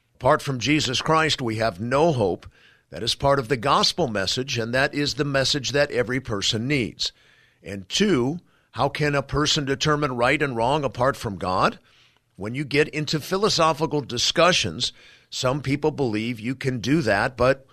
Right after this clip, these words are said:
with my commitment to Christ and my biblical worldview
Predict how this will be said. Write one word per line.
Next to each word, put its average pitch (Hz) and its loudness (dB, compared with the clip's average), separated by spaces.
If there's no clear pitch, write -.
with 120 -8
my 147 4
commitment 117 -2
to 123 -2
Christ 107 -2
and 98 -10
my 123 2
biblical 131 2
worldview 120 0